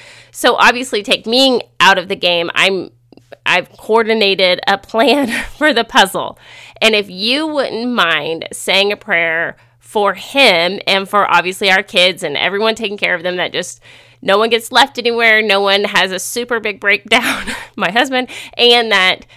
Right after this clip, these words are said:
just everything could be a positive experience for him, because obviously that's a lot to ask of, of, um, anyone to do by themselves. So if you could be praying for us this weekend, that'd be awesome. I appreciate it. If you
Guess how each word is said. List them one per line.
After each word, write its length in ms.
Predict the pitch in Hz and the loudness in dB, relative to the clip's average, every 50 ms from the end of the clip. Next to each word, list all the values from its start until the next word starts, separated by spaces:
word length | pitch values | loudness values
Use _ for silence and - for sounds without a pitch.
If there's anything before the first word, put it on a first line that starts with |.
| _ _ - | _ _ -8
just 200 | 311 339 - - | -6 -6 0 2
everything 440 | 254 269 254 285 302 - 285 220 220 | 2 2 2 0 -2 -2 -6 -8 -8
could 220 | 294 285 - - | -10 -10 -10 -8
be 420 | 196 190 180 185 180 175 175 156 - - _ _ _ _ - | -8 -6 -6 -4 -4 -4 -4 -6 -6 -8 _ _ _ _ -6
a 60 | 190 | -6
positive 500 | 190 - - 170 156 165 160 - - 143 | -6 -2 0 2 2 2 0 -4 -10 -12
experience 600 | 147 - - - - 147 156 156 139 - - - | -12 -12 -12 -10 -6 -6 -4 -4 -4 -6 -8 -10
for 160 | - 156 147 | -12 -10 -10
him, 380 | 175 190 208 180 170 165 170 170 | -6 -2 0 0 0 0 -2 -6
because 440 | 165 139 - - 160 151 147 143 - - | -10 -12 -8 -6 -4 -4 -4 -6 -2 0
obviously 380 | 196 214 214 220 226 - 220 190 | 0 2 2 0 -4 -6 -6 -6
that's 180 | 165 143 - | -6 -6 -6
a 40 | 180 | -6
lot 180 | 139 113 - - | -6 -6 -4 -4
to 100 | - 117 | -2 0
ask 340 | 120 131 - - - - | 0 0 -2 -4 -6 -6
of, 300 | 175 98 67 80 175 - - _ - - - - - _ _ | -6 -6 -6 -6 -10 -14 -20 _ -20 -20 -20 -20 -20 _ _
of, 280 | - 175 165 135 - - - - | -2 -2 -2 -2 -6 -10 -4 -2
um, 480 | 147 143 113 92 85 85 95 208 196 - _ _ _ _ _ - - | 0 0 0 -2 -4 -6 -10 -12 -14 -16 _ _ _ _ _ -10 -4
anyone 480 | 254 320 349 233 185 160 175 254 254 - _ _ - | -2 0 2 2 2 2 2 0 -4 -8 _ _ -10
to 100 | - 269 | -6 -4
do 120 | 190 202 | -2 0
by 100 | 190 180 | 2 2
themselves. 540 | 185 214 247 277 466 - - - - - - _ | 2 0 0 0 0 0 -2 -4 -10 -14 -14 _
So 420 | - - 349 302 196 139 - - _ | -2 2 4 4 4 4 2 -2 _
if 160 | 202 208 196 185 | -4 -4 -4 -6
you 340 | 180 185 208 226 233 233 233 | -8 -6 -6 -4 -4 -6 -8
could 240 | 233 - 247 208 196 | -8 -8 -8 -6 -6
be 120 | 202 190 | -6 -8
praying 320 | - - - 190 185 190 180 | -8 -4 0 0 0 0 -2
for 180 | - 180 - - | -4 -8 -4 -2
us 260 | 139 156 175 - - | -2 -2 -2 -4 -8
this 200 | - 170 - - | -14 -16 -14 -14
weekend, 480 | 175 - - - 160 156 156 151 165 - - - - _ _ _ _ _ | -14 -10 -6 -4 -2 -2 -4 -6 -8 -14 -20 -20 -20 _ _ _ _ _
that'd 140 | - - - | -8 -6 -4
be 100 | 320 214 | -4 -2
awesome. 440 | 170 170 175 - - 208 214 226 220 - - - - | -2 -2 -2 -2 -2 -2 -2 -4 -6 -14 -8 -4 -2
I 60 | 214 | -2
appreciate 420 | 208 - 202 - - 190 185 180 | -2 -2 -6 -4 -2 0 0 0
it. 180 | 190 196 - - | 0 -4 -4 -2
If 200 | - 226 240 - | -4 -4 -4 -4
you 240 | 233 240 240 240 | -6 -6 -6 -8